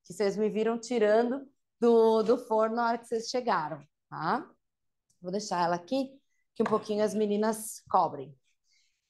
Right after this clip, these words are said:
Tem um alquinho? Diga.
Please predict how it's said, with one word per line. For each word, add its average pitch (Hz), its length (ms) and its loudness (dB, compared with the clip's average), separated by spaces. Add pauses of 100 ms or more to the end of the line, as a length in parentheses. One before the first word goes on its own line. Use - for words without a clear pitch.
(140)
Tem 370 240 2
um 330 320 2
alquinho? 262 960 4 (3250)
Diga. 190 360 4